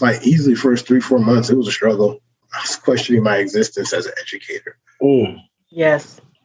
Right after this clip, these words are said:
Speaker 3: I agree. I agree with you, Stephen. I felt the same way.
Speaker 2: Man, that's complete opposite for me. I was giving a hundred percent. My students were giving me point five. They were not interested in doing work or being in the classroom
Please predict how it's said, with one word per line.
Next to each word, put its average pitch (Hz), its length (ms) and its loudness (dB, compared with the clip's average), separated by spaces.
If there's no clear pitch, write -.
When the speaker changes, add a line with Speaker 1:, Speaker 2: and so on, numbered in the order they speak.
Speaker 3:
I 170 120 2
agree. 170 280 2
I 170 300 2
agree 175 240 2
with 160 120 -4
you, 160 100 -6
Stephen. 160 300 -4
I 147 100 -2
felt - 200 -4
the - 60 -14
same 151 240 -2
way. 147 180 -8
Speaker 2:
Man, 87 220 2
that's 85 120 0
complete 92 300 -4
opposite 95 320 -4
for - 140 -12
me. 113 240 0
I 123 100 4
was 123 160 2
giving 127 260 0
a - 140 -2
hundred 123 280 -2
percent. 185 440 2
My 131 280 0
students 135 300 0
were 117 100 -8
giving 120 240 0
me 101 140 -2
point 147 240 -2
five. 110 220 2
They 127 140 4
were 101 180 0
not 131 380 0
interested 120 600 -4
in 110 240 -8
doing 147 280 2
work 185 360 2
or 117 320 0
being 127 180 2
in 104 100 -4
the - 60 -18
classroom 196 920 2